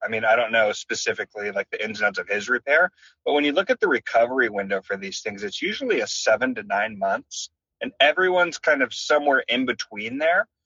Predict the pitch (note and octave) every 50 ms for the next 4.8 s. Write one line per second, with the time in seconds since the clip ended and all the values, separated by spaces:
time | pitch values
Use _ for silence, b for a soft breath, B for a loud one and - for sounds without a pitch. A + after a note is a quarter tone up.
0 | _ _ _ _ _ - - A2 G#2+ G#2 G2+ G#2 A2 G#2 G#2+ A2 B2+ F#3 A3 C4
1 | B3+ A3 E3 D3 C#3+ - - - - B2 A#2 B2 C3+ C3 A#2 G#2+ G#2 A2 A2 G#2+
2 | - - A2+ G#2+ G#2 F#2+ - - G2+ F#2 F#2 F#2+ G2+ G2 F#2+ F2+ - - - -
3 | - C3 B2 C3 D#3+ F#3+ - - - C#3 C#3+ D#3+ E3+ - _ - C3+ D3+ B3 C4+
4 | C4+ D#4 D4+ B3+ F3 C3 - - - D3+ - - - - -